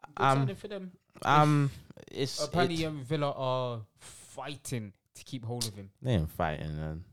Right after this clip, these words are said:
Speaker 1: I
Speaker 2: Uh,
Speaker 1: wonder if he would prefer to go United.
Speaker 2: Who, Grealish?
Speaker 1: Yeah.
Speaker 2: I think
Speaker 1: But
Speaker 2: United
Speaker 1: United
Speaker 2: are
Speaker 1: are not gonna
Speaker 2: hell-bent on
Speaker 1: sanction
Speaker 2: Sancho.
Speaker 1: Sancho
Speaker 2: Yeah.
Speaker 1: and Grealish.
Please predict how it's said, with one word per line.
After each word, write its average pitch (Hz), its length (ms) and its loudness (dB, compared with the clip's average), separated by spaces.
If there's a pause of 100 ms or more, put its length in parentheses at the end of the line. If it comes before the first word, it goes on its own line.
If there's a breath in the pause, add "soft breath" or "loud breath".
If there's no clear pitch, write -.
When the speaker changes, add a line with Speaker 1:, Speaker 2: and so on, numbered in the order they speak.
(520)
Speaker 1:
I 131 60 -6
Speaker 2:
Uh, 113 60 4
Speaker 1:
wonder 185 140 2
if 175 120 -6
he 180 120 0
would 139 80 -6
prefer 147 280 -6
to - 80 -16
go 127 100 -8
United. 110 500 -8 (880)
Speaker 2:
Who, 104 100 2
Grealish? 107 480 8
Speaker 1:
Yeah. 107 180 -6 (1700)
Speaker 2:
I 107 80 2
think 135 160 6
Speaker 1:
But 113 40 6
Speaker 2:
United - 20 6
Speaker 1:
United 117 200 8
Speaker 2:
are - 20 6
Speaker 1:
are 113 60 8
not 101 80 10
gonna - 0 -
Speaker 2:
hell-bent 104 560 8
on 98 80 4
Speaker 1:
sanction 107 260 6 (120)
Speaker 2:
Sancho. 90 140 4 (240)
Speaker 1:
Sancho 123 560 -6
Speaker 2:
Yeah. 92 120 2
Speaker 1:
and 87 180 2
Grealish. 110 420 -10